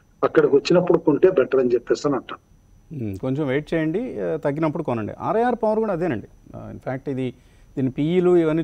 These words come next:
Speaker 2: చూస్తే మనం కొనలేం అసలు. ఈ స్టాక్, ఆ, జోలికి కూడా వెళ్ళాం. కానీ, ఆ, there is a long term, ఆ, growth story ఇందులో. అందుకని ఎక్కువ మంది స్టాక్ పట్ల ఆసక్తి చూపిస్తున్నారు, మొగ్గు చూపిస్తున్నారు.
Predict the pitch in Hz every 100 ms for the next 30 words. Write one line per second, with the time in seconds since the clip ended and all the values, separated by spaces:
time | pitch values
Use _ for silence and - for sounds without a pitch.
0 | 165 156 175 143 120 123 147 113 - 113
1 | - 123 120 120 104 98 - 127 131 135
2 | 135 104 101 - 139 156 170 131 _ _
3 | _ _ _ _ _ _ _ 123 117 147
4 | 170 190 165 151 180 185 170 147 123 110
5 | 165 185 - 110 98 101 - - - 113
6 | 135 180 180 139 - _ _ _ 123 -
7 | 143 139 123 - - - 120 113 - -
8 | 113 98 - - - 107 143 113 - 117
9 | 117 127 120 113 113 127 113 - 113 110